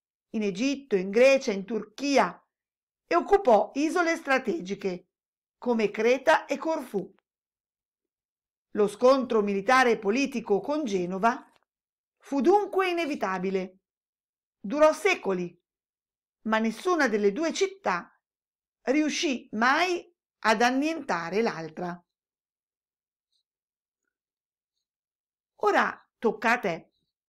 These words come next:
Conosci Marco Polo? Chi è? Perché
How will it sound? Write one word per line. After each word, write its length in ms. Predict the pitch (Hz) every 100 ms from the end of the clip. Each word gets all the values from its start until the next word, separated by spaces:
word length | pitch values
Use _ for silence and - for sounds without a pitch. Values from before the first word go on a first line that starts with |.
| _ _ _ _ _ _ _ _ _ _ _ _ _ _ _
Conosci 580 | - 320 392 453 - 190
Marco 340 | 190 202 220 214
Polo? 560 | 247 202 196 233 - _ _ _ _ _ _ _ _ _ _ _ _ _ _ _
Chi 180 | 415
è? 380 | 330 208 175 - _ _ _ _ _ _ _ _ _ _ _ _ _
Perché 720 | 480 440 - 233 185 -